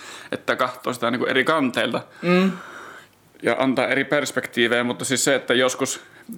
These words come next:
Speaker 1: ystävältä haluaa vaan sen, että jos tämmönen niin kuin ihan klassinen esimerkki, vaikka että tämmönen seksistinen kommentti tähän, niin
Speaker 2: <laughs>
Speaker 1: jos nainen avautuu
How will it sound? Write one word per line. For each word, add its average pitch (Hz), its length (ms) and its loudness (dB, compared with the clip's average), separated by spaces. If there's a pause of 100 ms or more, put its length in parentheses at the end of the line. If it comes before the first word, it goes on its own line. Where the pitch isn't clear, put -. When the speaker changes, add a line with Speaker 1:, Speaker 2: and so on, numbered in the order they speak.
Speaker 1:
ystävältä 127 460 2
haluaa 113 340 4
vaan 113 140 0
sen, 117 300 -2 (160)
että - 200 -6 (1000)
jos 139 140 2
tämmönen 175 320 4
niin 151 80 4
kuin 139 280 2 (160)
ihan 135 160 0
klassinen 135 380 0
esimerkki, 123 460 0
vaikka 120 200 -2
että - 160 -6 (800)
tämmönen 131 220 4
seksistinen 147 640 0 (400)
kommentti 147 380 2
tähän, 170 280 2
niin 170 120 2 (760)
Speaker 2:
<laughs> - 720 -8
Speaker 1:
jos 127 160 2
nainen 135 360 2
avautuu 117 580 2